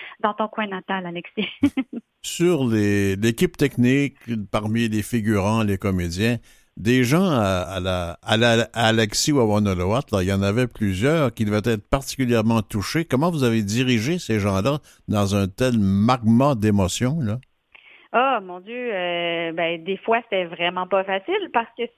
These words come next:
Speaker 1: c'était moi qui partais le bal de trop, de trop plein d'émotions. Euh, ben,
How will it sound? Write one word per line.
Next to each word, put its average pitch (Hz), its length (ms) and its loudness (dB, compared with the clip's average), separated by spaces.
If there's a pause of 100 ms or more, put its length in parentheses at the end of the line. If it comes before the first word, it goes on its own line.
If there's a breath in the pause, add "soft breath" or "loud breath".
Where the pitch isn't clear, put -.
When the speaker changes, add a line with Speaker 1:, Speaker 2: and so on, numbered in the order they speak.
(120)
Speaker 1:
c'était 214 220 -2
moi 208 200 0
qui - 140 -20
partais - 340 -4
le 180 140 0
bal 208 320 -2
de 180 60 -8
trop, - 240 -14
de 175 160 -16
trop 196 160 -14
plein 196 200 -8
d'émotions. 190 520 -6 (540 loud breath)
Euh, 196 480 2 (640)
ben, 240 320 0